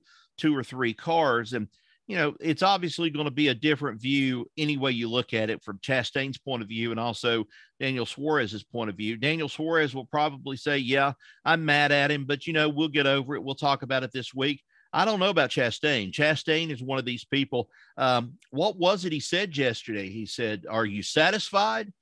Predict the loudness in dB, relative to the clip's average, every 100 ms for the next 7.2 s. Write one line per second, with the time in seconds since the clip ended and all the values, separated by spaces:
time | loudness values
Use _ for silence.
0 | _ _ 2 4 4 0 2 2 2 0
1 | -2 0 0 4 4 4 0 -2 4 4
2 | 4 4 4 4 2 2 2 -2 0 0
3 | 4 4 6 2 0 -2 -4 -4 -6 -6
4 | -6 -4 -6 -6 _ -20 _ 0 2 0
5 | 2 6 6 4 -4 0 2 2 -2 0
6 | 0 0 -4 -4 2 4 4 0 -4 -6
7 | -8 -10